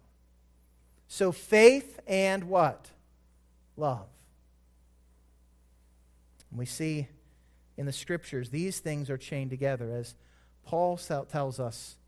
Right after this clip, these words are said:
"For in Christ Jesus neither circumcision nor uncircumcision counts for anything, but only" what?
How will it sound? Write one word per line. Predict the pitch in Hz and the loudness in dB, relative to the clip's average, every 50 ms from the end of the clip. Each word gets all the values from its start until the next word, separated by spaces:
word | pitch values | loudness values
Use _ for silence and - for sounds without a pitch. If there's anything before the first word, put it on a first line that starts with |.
| _ - _ _ _ - | _ -20 _ _ _ -10
"For | - 143 156 | -6 -2 -2
in | 175 185 208 208 | -2 -2 -2 -4
Christ | - 208 185 180 175 - | -2 0 0 0 0 -2
Jesus | - 175 175 170 151 160 151 - | -6 -6 -6 -4 -4 -6 -8 -8
neither | 156 147 135 131 | -8 -6 -6 -8
circumcision | - - 190 196 190 - 196 180 - 196 180 190 185 175 | -6 -4 -4 -4 -4 -4 -8 -4 -2 -4 -2 -2 -4 -4
nor | 170 165 165 - | -4 -4 -4 -4
uncircumcision | 151 147 147 - - 156 139 139 - 151 139 135 - 139 127 135 131 120 | -6 -8 -8 -8 -6 -6 -6 -6 -6 -8 -10 -8 -8 -10 -10 -10 -10 -8
counts | - 151 160 175 - | -6 -6 -6 -6 -6
for | - 185 - | -8 -8 -8
anything, | 170 156 143 135 - 143 143 135 | -6 -6 -6 -8 -8 -8 -8 -4
but | 135 139 - - | -6 -6 -6 -4
only" | 165 156 165 185 202 202 202 196 196 190 190 | -2 -2 -2 -2 -2 -4 -6 -4 -4 -6 -8
what? | 180 180 143 135 117 98 - - - | -8 -4 -4 -2 -2 -4 -8 -16 -20